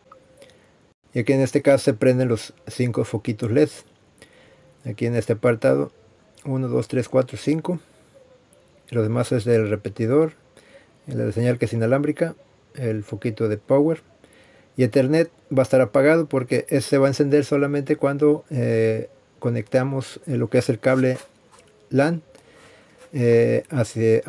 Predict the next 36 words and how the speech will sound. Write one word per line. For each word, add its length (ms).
a 40
lo 140
que 100
es 80
el 80
repetidor 520
proveniente 600
del 360
módem 400
principal. 500
Así 180
que 80
en 60
este 160
caso, 260
como 180
está 180
en 80
modo 260
repetidor, 640
está 160
mandando 340
la 100
señal 380
inalámbricamente. 880
Así 200
que 120
el 80
foquito 640
led 380
de 360
Ethernet 640
está 260
desconectado, 580
está 220
apagado. 400